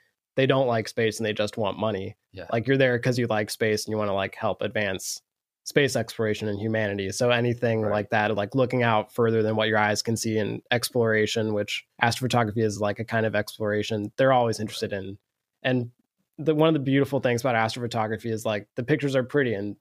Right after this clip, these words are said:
Speaker 1: even someone who's, like, not interested in astronomy at all will still take an interest. And I think the advancement of astrophotography helps a lot with, like,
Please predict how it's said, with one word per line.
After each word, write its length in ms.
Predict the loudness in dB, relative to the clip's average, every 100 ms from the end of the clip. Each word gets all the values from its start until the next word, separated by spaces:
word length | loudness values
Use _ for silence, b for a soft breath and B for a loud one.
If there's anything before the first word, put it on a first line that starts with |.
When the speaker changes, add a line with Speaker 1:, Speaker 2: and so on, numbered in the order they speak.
| _ _
Speaker 1:
even 340 | 2 4 2
someone 380 | 2 0 2 0
who's, 240 | 0 -2 -2
like, 240 | -4 -6 _ _ _ _ -2
not 260 | 2 4
interested 440 | 4 0 -2 0 0
in 180 | 0 -2
astronomy 440 | -2 -2 -2 -2
at 60 | -2
all 280 | 0 0
will 100 | -2
still 400 | -2 -4 -4 -4 -12 _ _ -6
take 240 | -2 -2
an 80 | -2
interest. 560 | -2 -2 -2 -4 -4
And 260 | -4 -2 0
I 100 | 0
think 340 | 0 -2 -4 -12 _ _ _ _ _ _ -2
the 200 | 2 2
advancement 520 | 4 2 2 0 2
of 40 |
astrophotography 920 | 2 0 0 -2 2 0 0 -2 -2 0
helps 320 | 0 0 0
a 60 |
lot 320 | 2 2 2 0
with, 260 | -4 -2
like, 180 | -2 -2